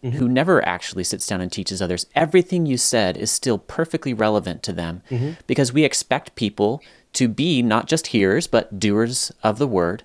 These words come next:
Speaker 1: Yep.
Speaker 2: And if they're going to be doers of the word, they've got to keep these very things in mind.
Speaker 1: Yep.
Speaker 2: And if they don't, if they never get to that stage of application, then James, especially in those verses about, you know, people who just hear and don't do, has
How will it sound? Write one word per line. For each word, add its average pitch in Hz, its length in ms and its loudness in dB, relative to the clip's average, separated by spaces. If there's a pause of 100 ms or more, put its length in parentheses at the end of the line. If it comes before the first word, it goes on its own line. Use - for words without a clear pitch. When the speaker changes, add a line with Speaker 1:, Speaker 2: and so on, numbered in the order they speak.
Speaker 1:
Yep. 120 120 -8 (100)
Speaker 2:
And 110 120 0
if 110 100 0
they're 151 140 4
going 143 260 4
to 147 260 2 (220)
be 180 240 2 (100)
doers 104 420 4
of 95 200 -2
the 98 80 0
word, 90 280 -2
they've 123 180 -2
got 120 180 2
to 120 80 -4
keep 107 300 -6
these 98 240 -2
very 98 240 0
things 95 600 -4
in 98 160 -4
mind. 87 460 -4
Speaker 1:
Yep. 120 160 -10 (140)
Speaker 2:
And 135 100 4
if 139 100 -2
they - 120 4
don't, 151 260 4
if 110 80 -2
they 120 100 2
never 156 300 4
get 135 400 0
to 127 100 -4
that 110 200 2
stage 107 440 -2
of 107 120 0
application, 98 800 -4 (360)
then 117 540 2 (220)
James, 120 420 2
especially 107 480 0
in 95 80 0
those 101 220 0
verses 107 340 0
about, 95 300 0 (260)
you 110 100 -2
know, 95 80 0
people 135 260 -2
who 104 160 0
just 131 440 0
hear 95 540 -2 (320)
and 101 200 -4
don't 113 320 2
do, 101 300 0
has 127 540 -2